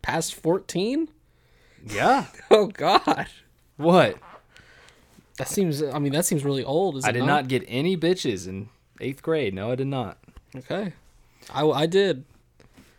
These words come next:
Speaker 2: So, Gyoku grows some baby arms out even further. Okay. That
Speaker 1: And I did not like the way these slid out of the sockets.
Speaker 2: Yeah, and they stayed,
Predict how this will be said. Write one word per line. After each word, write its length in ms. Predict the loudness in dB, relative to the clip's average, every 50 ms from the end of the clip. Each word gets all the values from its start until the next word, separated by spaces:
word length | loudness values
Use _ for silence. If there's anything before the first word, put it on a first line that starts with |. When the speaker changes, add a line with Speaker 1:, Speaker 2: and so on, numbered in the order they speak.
| _ _ _ _ _ _ -20 -14
Speaker 2:
So, 460 | -10 -4 0 2 2 2 2 2 -2 -8 -20 -20 -20 -16 _
Gyoku 340 | 4 6 6 6 6 4 2
grows 420 | 4 4 6 8 8 8 8 6 4
some 240 | 0 0 -2 -2 -4 -8 _ _ -14
baby 520 | -8 -4 0 0 2 2 2 0 0 -2
arms 480 | -2 -4 -4 -4 -4 -4 -4 -6 -6 -6
out 440 | -4 -2 -2 -2 -2 -4 -8 -14 -18 -18 _ _ _ _ -6
even 360 | -4 -2 0 0 0 -2 -2
further. 600 | -2 0 2 4 4 4 2 -2 -6 -12 -12 -16 -18 -18 -16 -14
Okay. 240 | -10 -6 -4 -4 -2
That 180 | -2 0 2 2
Speaker 1:
And 160 | 4 6 8
I 160 | 8 8 8
did 200 | 6 4 2 2
not 380 | 2 4 6 6 8 6 6 4
like 300 | 2 2 0 0 0 -2
the 80 | -2
way 260 | 0 2 2 2 0 0
these 260 | -4 -6 -6 -4 -4
slid 560 | -4 -2 -2 -2 -2 0 0 0 0 0 -2
out 260 | -2 -4 -4 -4 -4
of 220 | -6 -8 -10 -8 -6
the 240 | -4 -4 -4 -6 -8 _
sockets. 800 | -4 -2 0 0 0 0 -2 -4 -8 -12 -12 -10 -12 -12 -12 -14 _ _ _ -20 -20 -20 -20 _ _ _ _ _ _ _ _ _ _ _ _ _ _ _ -20 -20 _
Speaker 2:
Yeah, 680 | -14 -8 -2 0 2 4 4 4 2 2 0 -2 -6 -8 -8
and 160 | -4 -2 0
they 100 | 2 2
stayed, 720 | 2 2 0 0 0 2 4 4 4 4 4 2 -2 -4